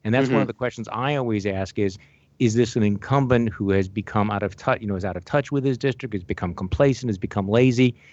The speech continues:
Speaker 1: And in, you know, sometimes we're surprised by, you know, the, the Dave Bratz of the world when they come up and they, they, they knock off, you know, <laughs> a, a sitting majority leader. And then people go, "Well, you know, he never actually campaigned. He got out of touch." That's not the case in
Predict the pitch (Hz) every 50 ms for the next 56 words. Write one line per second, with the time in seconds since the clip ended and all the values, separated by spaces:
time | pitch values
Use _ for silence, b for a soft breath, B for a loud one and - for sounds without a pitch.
0 | b b b b b 123 117 113 110 110 117 110 - - 131 120 113 113 113 107
1 | - - 117 104 98 98 b b b - - 156 143 131 131 123 110 110 107 -
2 | - 117 110 - 127 120 117 113 113 107 104 98 104 104 107 98 98 98 98 95
3 | - _ _ _ _ _ _ _ _ _ _ - - - 117 110 110 101 101 95
4 | 98 101 98 95 107 104 104 120 117 104 95 110 104 104 110 - - 110 104 98
5 | 98 101 104 104 98 101 101 95 95 92 - 113 110 104 - 104 101 101 104 98
6 | - 104 104 92 104 104 101 107 101 104 - 104 101 92 90 B B B B B
7 | B B - 107 107 104 95 98 92 - - 127 - - - B B B B -
8 | 95 - 147 127 127 117 110 110 104 101 120 117 120 117 113 107 101 98 92 104
9 | 95 - B B B B B B B 110 107 110 110 104 - 120 117 117 104 104
10 | 104 101 98 98 104 98 101 107 117 120 117 113 107 104 95 92 87 85 87 101
11 | 107 107 104 101 95 87 - - 92 - 92 92 92 - 123 120 120 117 113 107
12 | 98 90 98 92 92 92 - 92 - - 117 104 98 - - b b b b b
13 | b - 117 123 120 117 120 127 127 117 113 - 113 - - 113 101 101 95 98
14 | - 110 101 92 92 87